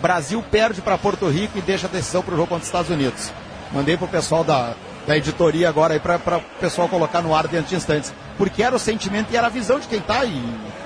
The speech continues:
e acompanhando o jogo, né? E, e, e tendo um pouco da noção, a gente via que isso iria acontecer realmente. E foi o que aconteceu com Porto Rico decidindo com a bola do Waters ali, né? No estouro do cronômetro, eh,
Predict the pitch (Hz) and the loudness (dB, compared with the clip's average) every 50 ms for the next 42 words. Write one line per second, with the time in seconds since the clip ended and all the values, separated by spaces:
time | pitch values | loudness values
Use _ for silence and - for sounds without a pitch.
0 | - - 135 143 147 156 139 - 180 185 180 - 180 170 180 196 196 185 156 104 | -4 -2 0 0 2 0 0 2 2 2 2 2 2 2 2 0 0 0 0 2
1 | 135 156 196 233 208 214 175 156 147 147 143 135 123 117 139 - - - - - | 2 4 4 4 4 2 2 2 2 2 0 0 -2 -4 -6 -8 -12 -16 -16 -16
2 | - - 131 131 127 139 - - 165 175 180 175 175 - - 202 - - - 185 | -10 -8 -8 -6 -4 -4 -2 0 0 2 2 2 0 0 0 0 0 0 0 0
3 | 185 185 160 - - 180 170 190 196 - - 175 147 175 214 226 - - 190 190 | 2 2 0 0 2 2 2 0 0 0 -2 0 2 4 4 4 4 2 -2 -6
4 | - - - 190 190 175 190 196 202 190 - - 196 190 196 180 - - 190 - | -4 -4 -4 -4 -2 0 2 2 2 2 2 0 -2 -2 -2 -4 -2 -2 -2 -2
5 | 151 180 180 165 165 165 185 - - - - - - - - 240 214 - - 196 | -2 0 0 0 0 0 -2 -4 -6 -10 -12 -14 -12 -6 -2 -2 -2 0 0 2
6 | 208 202 196 - 202 175 - 202 185 196 170 - - 190 190 180 - - - - | 4 4 4 2 0 -2 -2 -2 -2 -2 -2 0 0 0 0 0 -2 -6 -16 -8
7 | - - 180 175 - 190 185 - 185 170 190 - - 185 165 - 170 139 151 175 | -4 -2 -2 0 0 0 0 2 0 0 0 0 -2 -4 -4 -4 -4 -2 -2 -2
8 | 180 170 175 160 - 156 170 175 165 151 156 147 151 175 170 - 170 147 120 147 | 0 2 2 2 4 4 4 2 2 2 2 2 4 4 2 2 0 0 2 2
9 | 135 131 143 156 180 170 - - - - - 110 131 143 151 151 135 120 113 113 | 2 2 2 2 0 -2 -4 -10 -16 -14 -8 -2 0 0 2 2 2 0 -2 -2
10 | 117 123 139 151 135 - - 196 214 202 175 175 160 180 165 156 156 170 175 175 | -2 0 2 2 2 2 4 4 4 4 4 2 2 2 4 4 4 4 2 2
11 | 160 - 170 160 - - - - - - - 156 147 143 139 131 127 131 127 127 | 0 0 0 -2 -2 -4 -10 -20 -12 -8 -6 -4 0 0 2 2 2 2 2 2
12 | 120 | 0